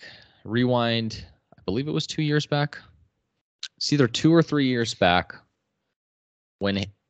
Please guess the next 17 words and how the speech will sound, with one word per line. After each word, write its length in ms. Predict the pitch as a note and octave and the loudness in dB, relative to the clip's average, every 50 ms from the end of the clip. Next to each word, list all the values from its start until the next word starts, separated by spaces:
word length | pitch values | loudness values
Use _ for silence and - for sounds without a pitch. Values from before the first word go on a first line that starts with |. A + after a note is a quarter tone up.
| _ _ _ _ - | _ _ _ _ -12
we 200 | - - G#2 G2+ | -4 -2 -2 0
had 260 | F#2+ G#2 G2+ G2+ G2 | 2 4 2 4 4
that 260 | G2 F2 D#2+ - _ _ _ _ _ _ _ | 2 0 0 0 _ _ _ _ _ _ _
crazy 1000 | - - - - - A2+ G#2+ G#2+ A#2 B2 C3+ C#3 B2 C#3+ C#3+ B2 A#2 B2 B2 A2 | -14 -14 -10 -4 -2 0 2 4 6 6 6 6 4 2 0 2 2 4 4 6
A 160 | G#2+ G#2+ G#2 | 6 6 6
F 80 | G2+ - | 4 2
C 160 | - - F#2+ | 0 -4 -4
Championship 600 | F2+ - - F2+ E2 E2 E2+ D#2 - - E2+ D#2 | -4 -2 -2 -4 -2 -4 -4 -6 -4 -6 -6 -4
game 220 | - E2+ D#2+ E2 D#2+ | -2 -2 -2 0 -2
between 340 | D#2+ D#2 - - F2+ E2 D2+ | -4 -6 -6 -6 -6 -4 -4
the 80 | D2+ | -4
Bills 520 | D2+ D#2 E2 E2+ E2 D#2+ D#2+ D#2 - - - - - | -2 0 2 2 2 2 0 0 -2 -4 -6 -8 -8
and 200 | - E2+ D#2+ D2+ | -6 -6 -4 -6
the, 120 | C2+ - - - | -6 -8 -6 -4
and 300 | - E2 D2+ C2+ - - - - _ - | -4 -2 -2 -4 -6 -8 -12 -18 _ -6
the 120 | - D#2 | -4 -2
Chiefs, 560 | - - - - C2+ - - - - - - | -2 -2 -2 -2 -4 -4 -4 -4 -4 -4 -4